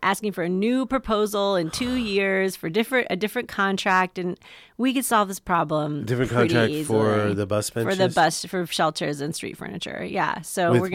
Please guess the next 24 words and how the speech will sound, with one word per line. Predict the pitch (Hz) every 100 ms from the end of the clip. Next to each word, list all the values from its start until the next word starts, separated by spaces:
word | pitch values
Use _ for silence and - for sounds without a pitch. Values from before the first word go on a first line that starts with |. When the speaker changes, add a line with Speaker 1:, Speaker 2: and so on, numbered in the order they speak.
| 120
Speaker 1:
gonna | 120
Speaker 2:
they, | 117
they | 110
contract | 110 113 107 110 98
with, | 98 98
like, | 90 98
uh, | 90
Viacom | 87 92 92 90 104 98 95
or | 95
something | - 98
Speaker 1:
I | 240
Speaker 2:
like |
Speaker 1:
think | 240 285
Speaker 2:
that? | 311
Speaker 1:
right | 269
now | 240
it's | 214 -
J | 196
C | 196 214
Deco. | 196 202 202 185
I | 185
don't | 185 151
know. | 185 180 180 175 -
Uh, | -